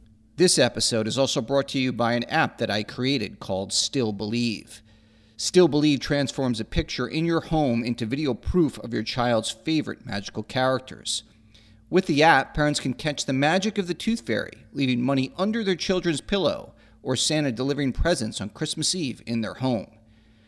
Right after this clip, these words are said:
You download the app, take a picture, and we create the magic.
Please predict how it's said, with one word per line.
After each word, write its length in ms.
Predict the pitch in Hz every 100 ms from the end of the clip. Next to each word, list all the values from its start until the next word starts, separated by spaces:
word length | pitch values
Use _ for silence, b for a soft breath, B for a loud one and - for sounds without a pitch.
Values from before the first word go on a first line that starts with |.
| b b
You 180 | 151 202
download 420 | 185 170 170 143
the 140 | 131
app, 320 | 123 113 - - - -
take 200 | 175 180
a 60 | 156
picture, 640 | - 190 - - 107 110 -
and 140 | 220
we 180 | 131 143
create 400 | - - 113 107
the 60 | 107
magic. 580 | 113 127 120 - -